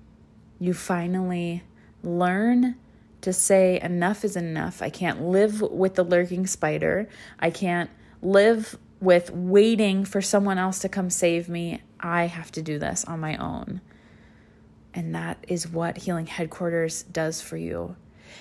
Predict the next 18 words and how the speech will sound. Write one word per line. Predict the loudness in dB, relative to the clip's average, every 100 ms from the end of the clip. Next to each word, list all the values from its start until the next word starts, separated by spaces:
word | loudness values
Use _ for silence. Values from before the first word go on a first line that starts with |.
| -2
It | 2
gives | 2 4
you | 4
a | 4
sp-, | 0 -4
safe | 0 4 4
space | 2 2 2 2
to | -2
be | 0 2
with | 2 0
like-minded | 2 4 2 -2 -10 -2 2 2 4 4 2 -4 -14 -20 -18 -2
individuals, | 2 4 4 0 0 -2 -2 -4 -2 -4 -4 -20 _ _ -20 -20 -20 -20 -20 -20 -20 -20 -20 -8
women | 4 4 4 -2 -6
in | -8 -8
particular, | -6 -6 -6 -6 -6 -8 -10 -20 -20 -20 -20 -20 -20 -20 -12
who | 2 6 6 4 0 -20 -20 -20 -20 -20 -20 -20 -20 -20 -20 -2
can | 2 2
validate, | 2 0 0 0 0 -2 -4 -8 -14